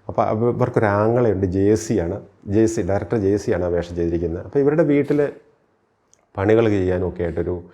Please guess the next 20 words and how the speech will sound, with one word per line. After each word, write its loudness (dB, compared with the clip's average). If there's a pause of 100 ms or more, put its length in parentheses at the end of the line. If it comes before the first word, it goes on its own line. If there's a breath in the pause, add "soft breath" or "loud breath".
(480 loud breath)
ഒരു -4
സ്ത്രീയെ 2
വേണം. -2
അതിന് -2 (220)
ശങ്കരാടി, 2 (500)
ആ, -16 (800)
ആ, -6
മരുമകളെ, 2 (120)
പെങ്ങളുടെയൊക്കെ -2
പറഞ്ഞ് -6
കൺവിൻസ് -2
ചെയ്തിട്ട് -2
മരുമകളൊരു, -2 (440)
എന്താ -10
പറയണ്ടേ, -8
ഒരു, -8 (760 loud breath)
ആ, -10 (360)
പത്ത് 0
പതിനാറ് 4
വയസ്സിൻ്റെ 0